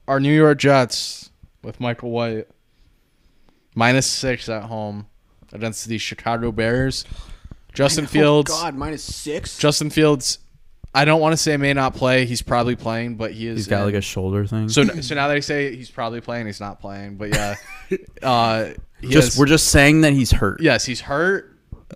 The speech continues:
Speaker 1: Uh, yes, he does have a shoulder thing. Non-throwing, though.
Speaker 2: He's got a shoulder thing.
Speaker 1: He, he does have a shoulder thing. He has two shoulder things, actually, but, uh, he has two shoulders, and they're things,
Speaker 3: That's
Speaker 1: so.
Speaker 3: true.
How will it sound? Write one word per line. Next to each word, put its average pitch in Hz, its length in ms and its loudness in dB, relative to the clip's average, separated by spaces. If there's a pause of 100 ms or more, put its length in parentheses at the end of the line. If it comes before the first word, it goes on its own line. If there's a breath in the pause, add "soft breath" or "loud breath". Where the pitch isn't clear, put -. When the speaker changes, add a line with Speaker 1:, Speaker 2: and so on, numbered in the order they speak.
Speaker 1:
Uh, 113 540 0 (180)
yes, 117 260 -2
he 120 60 -4
does 117 140 -2
have 123 120 -2
a 110 40 -4
shoulder 107 320 -2
thing. 101 480 -6
Non-throwing, 113 680 -2
though. 95 360 -6
Speaker 2:
He's 120 120 -8
got 110 140 -14
a 98 40 -20
shoulder 104 260 -20
thing. - 240 -20 (280)
Speaker 1:
He, 110 200 -6 (100)
he 123 80 -6
does 127 200 0
have 139 100 -4
a - 20 -6
shoulder 110 340 -6
thing. 98 220 -14
He 104 60 -12
has 117 140 -6
two 120 160 -2
shoulder 98 280 -6
things, 98 380 -10
actually, 98 480 -10
but, 101 320 -8 (800)
uh, 123 380 -2 (320)
he 123 260 -14
has 117 140 -8
two 123 100 -16
shoulders, 92 600 -16
and 98 80 -18
they're 95 120 -14
things, 95 340 -18
Speaker 3:
That's 95 180 -8
Speaker 1:
so. 95 60 -16
Speaker 3:
true. 98 240 -4